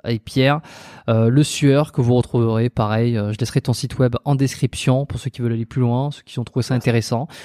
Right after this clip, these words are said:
Speaker 1: Vous pouvez aller regarder, euh, sa chaîne YouTube aussi, vous allez apprendre des trucs, euh, forcément. Et puis, euh, Instagram si vous voulez, et puis, euh,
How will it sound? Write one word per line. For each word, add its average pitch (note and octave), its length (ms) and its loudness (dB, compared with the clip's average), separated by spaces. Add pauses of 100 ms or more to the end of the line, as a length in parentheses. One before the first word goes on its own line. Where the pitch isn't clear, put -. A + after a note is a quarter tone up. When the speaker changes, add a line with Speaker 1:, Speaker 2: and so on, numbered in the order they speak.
(180)
Speaker 1:
Vous B2+ 60 -16
pouvez C3 180 4
aller B2+ 40 6
regarder, B2 280 6
euh, A2+ 340 4
sa - 140 -2
chaîne C3 220 2
YouTube C3 340 0
aussi, C3+ 240 0
vous D#3+ 140 0
allez B2+ 100 4
apprendre C3+ 240 0
des C3 80 4
trucs, - 340 -2
euh, A#2 120 0
forcément. B2 540 -2 (400)
Et A2+ 100 0
puis, B2 260 0
euh, A2+ 160 6
Instagram A#2+ 400 2
si - 140 -8
vous G#2+ 120 -4
voulez, G#2+ 300 2
et A#2 60 0
puis, G2+ 240 -10
euh, F#2 480 -8